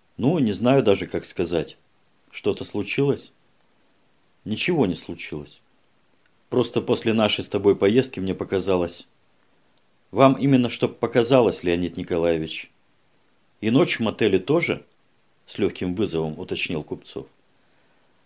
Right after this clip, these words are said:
Асеева уставила глаза в клавиатуру и тихим, усталым голосом вопросила: "Леонид Николаевич, а вы в курсе,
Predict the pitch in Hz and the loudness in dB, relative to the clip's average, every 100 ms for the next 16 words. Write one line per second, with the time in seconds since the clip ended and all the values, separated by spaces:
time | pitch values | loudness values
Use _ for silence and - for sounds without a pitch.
0 | _ _ - 92 - 196 175 147 135 - | _ _ -6 0 6 8 8 6 4 6
1 | 170 147 104 101 104 113 104 - 98 98 | 8 8 6 6 6 6 4 2 4 4
2 | 104 - 156 90 90 92 - - 85 139 | 4 0 -2 -2 -6 -6 -6 -6 -8 -10
3 | _ _ _ - 92 - 110 101 101 139 | _ _ _ -16 -6 4 6 6 4 2
4 | 151 - 92 87 104 131 127 - 80 67 | 2 0 -2 -2 -2 -2 -4 -6 -8 -8
5 | - _ _ _ _ _ _ _ _ _ | -16 _ _ _ _ _ _ _ _ _
6 | _ _ - 117 170 196 135 - 101 85 | _ _ 4 6 6 4 -2 2 4 4
7 | 82 - 127 151 156 214 214 - 143 | 2 0 0 0 0 -2 -2 -4 -8